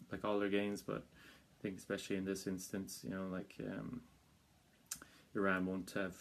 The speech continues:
uh, too much of the ball. Um, so yeah, gonna go with a Spain win here. Uh, hopefully they get an early goal, 'cause I think, um, the longer it goes, uh, without a goal, it could be a pretty dull game. Um, you know, if Iran are just sitting deep and Spain just have all the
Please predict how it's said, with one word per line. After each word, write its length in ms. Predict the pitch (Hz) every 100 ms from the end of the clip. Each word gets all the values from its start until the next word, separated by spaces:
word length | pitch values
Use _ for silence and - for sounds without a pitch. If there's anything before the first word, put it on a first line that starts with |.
| - -
uh, 160 | 95 95
too 160 | - 107
much 280 | 98 98
of 60 | 98
the 60 | 101
ball. 380 | 101 98 98 98 - - - - - - - -
Um, 300 | 107 104 101
so 120 | -
yeah, 220 | 120 120 - - - -
gonna 180 | 117
go 120 | 110 104
with 120 | 101
a 40 |
Spain 360 | 98 113 104 104
win 140 | 104
here. 380 | 101 107 107 98 - -
Uh, 220 | 98 98
hopefully 300 | 104 - 98
they 80 | 104
get 140 | 98
an 100 | 98
early 160 | 98 98
goal, 300 | 101 101 98
'cause 380 | 104 92 - - - - - - - -
I 40 |
think, 240 | 104 92
um, 320 | 107 101 98 107
the 100 | 107
longer 260 | 101 98
it 140 | 98 -
goes, 500 | 104 101 98 - -
uh, 120 | 110
without 220 | 104 107
a 40 | 104
goal, 300 | 113 107 107
it 80 | 107
could 140 | 104
be 160 | 107 104
a 40 |
pretty 280 | 104 - 101
dull 260 | 98 110 101
game. 480 | 104 104 101 101 90 - -
Um, 560 | 101 95 98 98 98 95 - - - - - - - - - _ _ -
you 80 | 95
know, 120 | 95
if 340 | 92 - - -
Iran 260 | 110 98 95
are 40 |
just 240 | 92 101 -
sitting 260 | 104 98
deep 380 | 92 101 98 95
and 340 | - 98 95 90
Spain 420 | - - 101 95
just 140 | 90
have 140 | 101 95
all 80 |
the 60 | 98